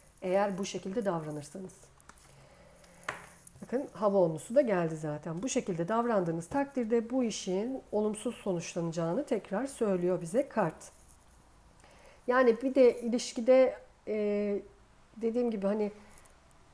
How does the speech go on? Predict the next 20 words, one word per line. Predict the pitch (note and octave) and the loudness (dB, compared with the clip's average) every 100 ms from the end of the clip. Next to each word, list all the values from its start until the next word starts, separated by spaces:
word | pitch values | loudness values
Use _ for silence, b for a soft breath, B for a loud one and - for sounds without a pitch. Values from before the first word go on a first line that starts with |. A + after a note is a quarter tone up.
| - - - - | -20 -20 -20 -18
sanki | - B3+ C#4+ D4 | -8 2 2 2
sustuğunuzda | C#4+ - G#3+ - A#3 A3 G#3+ G#3 F3 E3 | -2 -4 -8 -4 -2 0 0 -2 0 0
ya | E3 G3 | 2 0
da | B3 | -2
sanki | C4 B3+ C4 | -2 -2 -4
karşı | - A#3+ A#3 - | -4 -2 -2 -4
tarafın | A#3 A#3 G3+ | -4 -2 -2
dediği | G3 A#3 | 0 2
olduğunda | A#3 F#3 F#3+ A#3+ C#4 | 2 2 0 -2 0
kendinizi | A#3 G#3+ A#3 A3 G#3+ | 0 2 -2 -2 2
böyle | A#3 A#3 G3+ B B - | 2 2 -4 B B -2
ölmüş | A#3 B3+ C4+ - | 4 4 4 0
gibi | E3+ | -8
hissediyorsunuz. | D#3 - D#3 D#3 D#3+ - G3 - - - - - - | -10 -10 -8 -8 -12 -12 -16 -16 -20 -20 -20 -12 2
Yokmuş | C#4+ A#3 - | 2 2 -6
gibi | - D#3+ | -6 -8
hissediyorsunuz. | - F3 E3 D#3+ - D4+ - | -8 -8 -8 -10 -8 -10 -6
Bundan | A3 A3 A#3+ | -4 -2 -2
bir | A3+ | -2
sıyrılın. | - G3+ F#3+ E3 | -4 -2 -2 -2